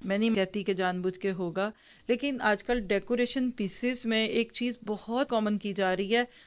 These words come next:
और वो क्या है? Evil eye। Blue, navy blue बाहर का circle होता है और अंदर फिरोजी होता है बच्चों के खिलौनों में। और मैं किसी जगह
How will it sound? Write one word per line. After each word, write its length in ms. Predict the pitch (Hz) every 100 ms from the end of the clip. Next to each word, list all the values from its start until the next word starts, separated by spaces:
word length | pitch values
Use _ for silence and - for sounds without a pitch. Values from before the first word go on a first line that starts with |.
| _ -
और 180 | 202
वो 180 | 190 202 196
क्या 140 | 196 190
है? 320 | 202 214 240 226 _ -
Evil 340 | 190 180 175
eye। 200 | 165 165 170 - - - - 202
Blue, 440 | 180 220 262 294 -
navy 340 | 208 214 220 240
blue 280 | 220 240 254
बाहर 340 | 208 196 226
का 140 | 233 254
circle 380 | 262 240 247 247
होता 240 | 233 233
है 60 | 240
और 60 |
अंदर 240 | 208 208 208
फिरोजी 480 | 220 196 185 185 185
होता 260 | 170 175
है 120 | 170 160 - _ _ - - -
बच्चों 280 | 220 254 233
के 120 | 262
खिलौनों 480 | 240 208 190 185 220
में। 200 | 233 285
और 180 | - 214
मैं 180 | 220 220
किसी 280 | 220 - 233
जगह 280 | 220 214